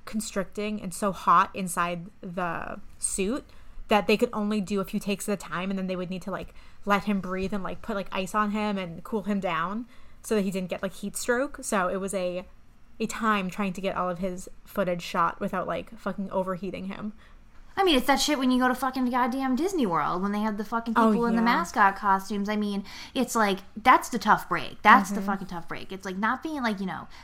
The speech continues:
Speaker 2: be-, I feel like being a princess is the score, or being a prince, 'cause it's like, you're getting told that essentially you look like a goddamn prince or a princess. Like, and you get to, like, just be in a fun costume and, like, you know, really act up the character and talk. The people that are in, like, the actual, like, mascot shit, like Mickey, Minnie,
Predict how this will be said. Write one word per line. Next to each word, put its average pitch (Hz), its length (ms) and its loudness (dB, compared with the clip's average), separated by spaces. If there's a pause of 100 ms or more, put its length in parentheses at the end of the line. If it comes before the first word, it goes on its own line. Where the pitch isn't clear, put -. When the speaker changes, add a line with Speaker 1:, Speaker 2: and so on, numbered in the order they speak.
Speaker 2:
be-, 262 160 -2
I 233 60 -2
feel 269 100 -2
like 226 100 -4
being 285 160 -2
a 294 60 -4
princess 254 500 -4
is 208 120 -4
the - 120 -10
score, - 560 -8
or 196 80 0
being 196 200 0
a 175 40 -6
prince, 175 520 -6
'cause 202 180 -4
it's 196 160 -4
like, 175 140 -4 (160)
you're 208 140 -2
getting 233 180 2
told 190 300 0
that 175 100 2
essentially 170 360 -6
you 160 80 0
look 156 160 -4
like 160 140 -4
a 160 60 -6
goddamn 151 400 0
prince 156 260 -8
or 143 60 -2
a - 20 -4
princess. - 680 -8 (380)
Like, 170 340 4
and 202 120 4
you 185 80 2
get 196 140 2
to, 196 100 -2
like, 180 180 -2
just 185 180 -2
be 180 140 -4
in 185 80 0
a 190 60 0
fun 190 200 0
costume 160 840 -2 (260)
and, 190 200 6
like, 160 260 0
you 190 120 -2
know, - 280 -8
really 208 320 2
act 175 240 2
up 190 80 -8
the - 80 -10
character 180 400 -2
and 175 160 -2
talk. 175 560 4 (220)
The 208 80 -2
people 294 300 4
that 311 120 4
are 269 60 6
in, 208 180 2
like, 208 200 2
the 180 140 0
actual, 160 400 2
like, 165 220 -4
mascot 185 720 0
shit, 254 300 -8
like 185 160 -6
Mickey, 190 340 -2
Minnie, 180 580 -6